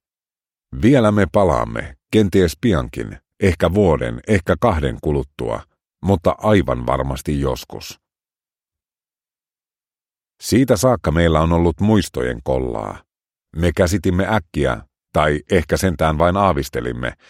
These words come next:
etteivät ne taisteluitten muistot olleetkaan yksin, eikä ensisijassa aineelliseen ja paikalliseen Kollaaseen, karuun suojärveläiseen Saloseutuun liittyviä.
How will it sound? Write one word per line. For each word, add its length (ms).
etteivät 440
ne 180
taisteluitten 680
muistot 460
olleetkaan 540
yksin, 460
eikä 280
ensisijassa 840
aineelliseen 760
ja 140
paikalliseen 680
Kollaaseen, 800
karuun 400
suojärveläiseen 1040
Saloseutuun 800
liittyviä. 600